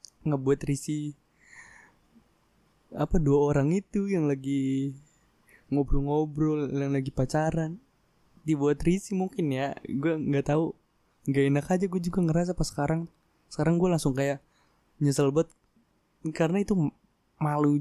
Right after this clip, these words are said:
ju-, banget sih, malu banget. Pas udah liat daftar harga, kita rame-rame kan masuk gitu, delapan orang. Kan dingin gitu kan, kayak, ya gimana sih ya, namanya juga baru masuk ya, norak lah pasti.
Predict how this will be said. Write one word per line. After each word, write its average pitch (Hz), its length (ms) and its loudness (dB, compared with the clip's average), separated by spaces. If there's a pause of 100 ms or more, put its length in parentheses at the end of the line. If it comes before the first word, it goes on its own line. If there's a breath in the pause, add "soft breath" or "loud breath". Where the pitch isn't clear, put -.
(120)
ju-, 147 240 -6
banget 147 320 0
sih, 160 80 -4
malu 139 160 0
banget. 139 240 -2 (1300 loud breath)
Pas - 160 -4
udah 131 240 -2
liat 127 80 -4
daftar 127 240 -4
harga, 131 480 -2 (800)
kita 143 160 -2
rame-rame 147 480 0
kan 156 160 0
masuk 127 480 -2
gitu, 151 240 0
delapan 139 240 0
orang. 143 440 0 (1800)
Kan 160 160 2
dingin 139 320 2
gitu 147 240 -2
kan, 160 160 0
kayak, 143 400 -2 (160)
ya 151 320 2
gimana 170 240 0
sih 190 240 0
ya, - 80 -4 (960 loud breath)
namanya 139 240 4
juga 139 160 4
baru 139 200 4
masuk 143 400 0
ya, 143 120 4
norak 143 440 2
lah 147 120 2
pasti. 139 320 -4